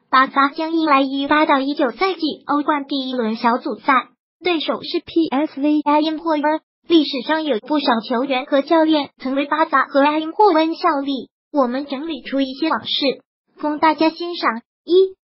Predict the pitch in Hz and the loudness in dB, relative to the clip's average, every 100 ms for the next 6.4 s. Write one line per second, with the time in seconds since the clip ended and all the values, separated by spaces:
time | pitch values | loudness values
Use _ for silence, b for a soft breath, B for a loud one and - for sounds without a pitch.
0 | _ 254 202 277 302 302 294 330 285 262 | _ -8 0 0 2 0 -2 -8 -8 -6
1 | 320 311 302 254 254 311 302 262 240 247 | -6 0 0 0 -4 -2 2 2 0 -4
2 | 208 220 311 320 311 269 294 302 285 233 | -4 -2 -4 -4 -4 -4 -4 -6 -2 0
3 | 277 294 330 220 208 214 - 320 320 262 | 2 2 2 2 2 0 -2 0 0 -2
4 | 262 269 285 240 - 311 285 233 247 - | -6 -4 -6 -4 -4 -4 -2 -4 -6 -10
5 | - 320 294 302 349 - 320 269 302 311 | -4 0 2 2 -2 -2 0 0 -2 0
6 | 339 277 302 285 | -2 0 -2 -4